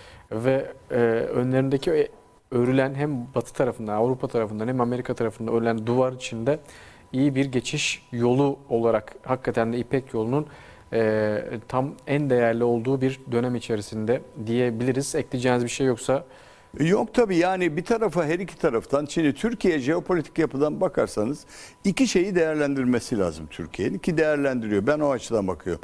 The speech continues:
Speaker 2: Jeopolitik ve jeostratejik. İki yapıda da Türkiye çok önemli bir yerde. Hem Orta Doğu'nun dibinde, ateş çemberinin içinde, Rusya'nın altında ve,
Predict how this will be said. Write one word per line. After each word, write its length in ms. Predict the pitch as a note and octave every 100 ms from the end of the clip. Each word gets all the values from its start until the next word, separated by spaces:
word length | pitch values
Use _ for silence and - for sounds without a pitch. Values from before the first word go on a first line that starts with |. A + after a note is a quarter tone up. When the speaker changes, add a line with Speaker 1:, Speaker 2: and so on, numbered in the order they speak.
| - - _
Speaker 2:
Jeopolitik 680 | G2 E3 F3+ C#3+ A#2+ G3 E3+
ve 120 | D3+
jeostratejik. 840 | A#2+ B2+ - - G#2 - E2+ E2 -
İki 240 | D3+ -
yapıda 420 | A#3 G#3+ C#3 G#2 G2
da 100 | G2
Türkiye 380 | F#3 E3 F3
çok 220 | F3+ D3 G#2
önemli 360 | G2 B2 F3
bir 60 | F3+
yerde. 280 | G#2 - - _ _ _ _ - _
Hem 180 | E3+ F#3
Orta 280 | D#3+ - C#3+
Doğu'nun 360 | B2 G#2+ F#2
dibinde, 360 | G#2+ C#3+ G#2+ C#3
ateş 300 | E3 - C3+
çemberinin 420 | - G#2 F2 F2
içinde, 300 | A2 - D3+
Rusya'nın 540 | F3 E3 - B2 G2+ A2+
altında 600 | C#3 A#2+ - A2 A#2+ G2+ - - -
ve, 440 | A2 D#3+ G#3 C4+